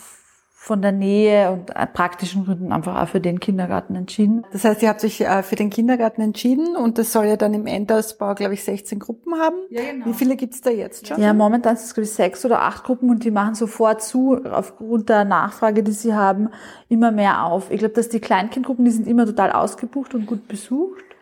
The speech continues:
Speaker 1: Und bei den Großen, die Mavi hat gestartet, da waren's erst fünfzehn Kinder, jetzt sind's, glaub ich, achtzehn. Also die sind noch nicht mal voll und ich glaub,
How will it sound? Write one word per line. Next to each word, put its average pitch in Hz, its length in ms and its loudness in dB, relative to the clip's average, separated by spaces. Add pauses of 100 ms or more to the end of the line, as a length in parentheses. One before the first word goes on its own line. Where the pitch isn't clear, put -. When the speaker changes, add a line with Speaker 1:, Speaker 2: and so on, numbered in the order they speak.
(420)
Speaker 1:
Und 196 80 -12
bei 220 60 0
den 220 120 4
Großen, 220 600 0
die 220 100 -2
Mavi 202 320 2
hat 233 140 2
gestartet, 185 420 -2
da 190 120 2
waren's 120 440 0
erst - 320 -4
fünfzehn 220 420 0
Kinder, 220 360 2
jetzt 175 200 2
sind's, 196 160 -6
glaub 190 140 -2
ich, 185 80 -2
achtzehn. - 400 -2
Also 196 160 4
die 196 80 2
sind 226 160 0
noch 220 140 4
nicht 208 160 2
mal 202 140 2
voll 185 360 2
und 185 160 0
ich 190 60 -6
glaub, 185 260 0